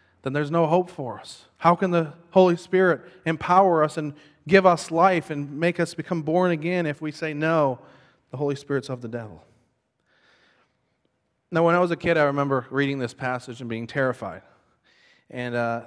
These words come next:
thinking to myself, "Oh, I might have already committed that unforgivable sin. And, uh, if I haven't committed it already, I might commit it in the future, and then I'd be hopelessly lost."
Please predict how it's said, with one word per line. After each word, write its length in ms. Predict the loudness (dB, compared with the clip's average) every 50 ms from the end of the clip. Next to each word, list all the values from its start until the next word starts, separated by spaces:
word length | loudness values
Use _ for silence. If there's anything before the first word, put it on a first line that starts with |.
| -10 -8
thinking 200 | -6 -4 -4 -4
to 60 | -2
myself, 340 | -2 -2 -2 -4 -4 -4 -2
"Oh, 480 | 0 0 0 0 -4 -12 -20 -20 -20 -18 -16 -16 -16 _ _ _ _ _ -20 -20 -20 -16 -12
I 100 | -10 -6
might 220 | -2 -2 0 0
have 100 | 0 0
already 220 | 0 0 0 -2 -4
committed 380 | -6 -6 -6 -4 -4 -4 -4
that 280 | -4 -4 -4 -6 -8 -12 -16 -12 -8
unforgivable 680 | -8 -8 -8 -8 -8 -6 -4 -4 -4 -4 -8 -12 -14
sin. 340 | -14 -14 -14 -16 -16 -18 -20 _ _ _ _ _ _ _ _ _ _ _ _ _ _ _ _ _ -8
And, 400 | -6 -4 -4 -2 -4 -2 -2 -2
uh, 220 | -2 -2 -2 -6 -12 -20 _ _ _ _ _ _ _ _ _ -8
if 120 | -4 -2
I 60 | 0 2
haven't 320 | 2 2 2 0 -2 -8
committed 420 | -8 -8 -6 -4 -4 -4 -4 -4
it 120 | -4 -4 -2
already, 640 | -2 0 0 2 2 0 0 -4 -6 -8 -12 -14 -18 _ _ _ _ _ _ _ _ _ _ _ _ _ -8
I 80 | -6 -2
might 340 | 0 0 0 -2 -2 -6
commit 280 | -10 -6 -4 -2 -2 0
it 120 | -2 -2
in 120 | -2 -4 -6
the 60 | -6
future, 520 | -4 -4 -4 -4 -4 -6 -4 -2 -2 -2
and 160 | -2 -2 -4 -4
then 100 | -4 -2
I'd 200 | -2 -2 -2 -2
be 100 | -2 -2
hopelessly 640 | 0 0 -2 0 0 -2 -4 -4 -4 -6 -6 -2
lost." 640 | -2 0 -2 -2 -6 -10 -12 -16 -20 -20 -20 -20